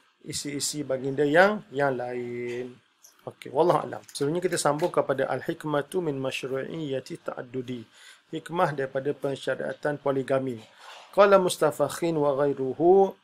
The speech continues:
"Innal Islam ahabba ta'adduda zawjati min, min haisul asl. Wa lam yaj'alhu fardan lazima." Di mana Islam ni telah mengharuskan poligami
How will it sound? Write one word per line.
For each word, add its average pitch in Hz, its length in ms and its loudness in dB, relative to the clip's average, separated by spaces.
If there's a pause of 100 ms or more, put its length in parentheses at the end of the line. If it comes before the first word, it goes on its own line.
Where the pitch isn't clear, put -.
(140)
"Innal 156 240 -2
Islam 151 640 4
ahabba 143 480 -2
ta'adduda 139 800 -4
zawjati 135 960 -2
min, 143 240 -6 (160)
min 139 240 -6
haisul 143 400 -6
asl. 131 320 -4 (800)
Wa 165 80 6
lam 190 160 6
yaj'alhu 165 640 -2
fardan 147 480 2
lazima." 123 480 -4
Di 123 160 -10
mana 139 240 -4
Islam 156 400 2
ni 185 80 -2
telah 165 240 2
mengharuskan 147 640 -2
poligami 165 640 2